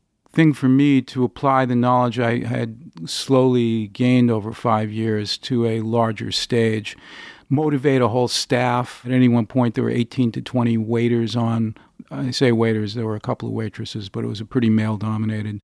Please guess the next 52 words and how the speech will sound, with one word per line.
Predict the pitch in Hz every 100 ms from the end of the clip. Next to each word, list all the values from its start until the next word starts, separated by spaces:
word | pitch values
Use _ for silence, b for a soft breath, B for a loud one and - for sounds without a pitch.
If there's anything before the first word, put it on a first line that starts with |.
| _ - B B B B
field. | - 131 120 110 131 _ _ _ -
And | 151
try | - 196
to | 175
juggle | 120 160 165 185 131 117
so | - 143
much | 143 131
happening | 135 139 143 123 113
at | 117
once. | 131 123
I | 135
tried | 127 - 147 165
to | 170
get | 139 147 -
to | 135
every | 123 127
table. | - 131 127 123
On | 123 120 117
Saturday | 107 - 123 123 120
nights, | 120 120 -
it |
was | 120 113
a |
little | 117 113
difficult, | 107 120 123 - 123 117 110
but, | - 113 113 -
you |
know, | 131
so | 117 127
I | 139
always | 143 123
had, | 139 131
like, | 120 107
four | - - 139 127
or | 123
five | - 123 123
or | 117
six | - 131 -
things | - 123 113
backed | - 110 113 -
up, | 120 117 -
like, | 117 104
get | 117
to | -
table | 120 127 110
thirty-two, | 113 127 117 110 - 151 139
talk | 131 113
to | -
them | 117 117
about | 110 113 107
their | 117 113
appetizers, | 123 127 131 117 110 117 110